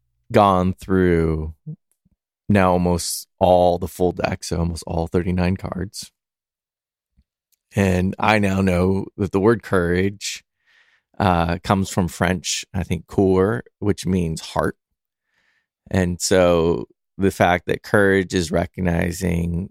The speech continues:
the heartfulness, you know, and this is something that you and I have been talking a lot about, which is, you know, a lot of sort of dominant kind of, uh, focus on meditation and mindfulness. Like, meditation's trying to help you become more mindful.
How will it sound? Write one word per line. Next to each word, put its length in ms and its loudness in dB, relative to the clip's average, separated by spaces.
the 140 -2
heartfulness, 1080 -8
you 120 2
know, 80 4
and 100 2
this 120 0
is 100 2
something 240 2
that 80 2
you 200 2
and 100 2
I 120 4
have 160 0
been 100 -2
talking 400 -6
a 60 -6
lot 340 0
about, 400 -6
which 260 -6
is, 340 0
you 160 0
know, 240 -2
a 120 2
lot 280 6
of 300 2
sort 200 -4
of 320 -4
dominant 520 0
kind 240 -2
of, 320 -4
uh, 400 -4
focus 460 0
on 800 0
meditation 1120 -2
and 480 -4
mindfulness. 800 -2
Like, 140 -6
meditation's 720 -2
trying 180 -2
to 40 -2
help 180 -4
you 60 -4
become 280 -4
more 160 0
mindful. 640 -4